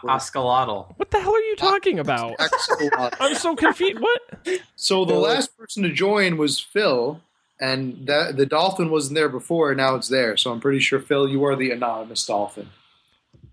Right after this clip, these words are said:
Speaker 4: I'll
Speaker 2: Matt,
Speaker 4: take
Speaker 2: y-,
Speaker 4: it.
Speaker 2: you have the world's shortest attention span. It's fantastic.
Speaker 3: <laughs> What? You were doing something with your, like,
Speaker 2: I
Speaker 3: camera.
Speaker 2: was. I had to fix it. I
Speaker 3: So
Speaker 2: spelled Mike's name wrong, and so it wasn't giving him credit for
Speaker 3: All right,
Speaker 2: Fate of
Speaker 3: so
Speaker 2: the
Speaker 3: this
Speaker 2: Furious,
Speaker 3: is,
Speaker 2: but I
Speaker 3: this is
Speaker 2: fixed
Speaker 3: like
Speaker 2: it.
Speaker 3: a, this is like a radio one on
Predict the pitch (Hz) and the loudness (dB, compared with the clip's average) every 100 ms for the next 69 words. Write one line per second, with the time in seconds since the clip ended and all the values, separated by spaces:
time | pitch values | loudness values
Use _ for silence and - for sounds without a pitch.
0 | _ _ _ _ _ - - - - _ | _ _ _ _ _ -12 -12 -12 -20 _
1 | _ _ _ 185 233 254 208 - - - | _ _ _ 0 4 4 2 -4 -8 -10
2 | _ 202 190 359 415 233 214 220 - - | _ -4 2 2 2 2 2 0 0 0
3 | 226 240 196 202 208 180 143 - 123 113 | 0 0 0 2 0 0 -4 -2 -2 -4
4 | - 165 156 185 185 - - - - - | -2 -2 0 0 -2 -2 -2 -2 -2 -4
5 | - _ - - 233 220 185 180 - - | -6 _ -10 0 2 4 4 2 -2 -16
6 | - 175 254 285 254 240 214 233 214 214 | -6 -2 0 2 2 2 2 2 2 2
7 | 190 180 175 170 156 135 131 - 196 202 | 2 2 2 2 2 0 0 2 4 6
8 | 170 165 208 220 220 214 - 185 - 160 | 6 4 4 2 2 0 0 -2 2 2
9 | 160 - 208 196 190 175 185 165 156 143 | 0 0 -2 2 0 0 0 2 2 0
10 | 139 139 147 143 160 151 151 143 135 - | -2 0 2 2 2 0 -4 -4 -6 -4
11 | 135 - 135 156 170 143 135 - 170 127 | -4 -4 -4 0 2 2 2 2 2 2
12 | 127 214 185 202 - 202 185 175 160 151 | 2 4 4 4 2 2 0 0 0 -2
13 | 165 - 202 175 170 151 180 185 180 160 | -4 0 0 2 0 2 0 2 2 2
14 | 156 160 147 135 | 2 2 2 0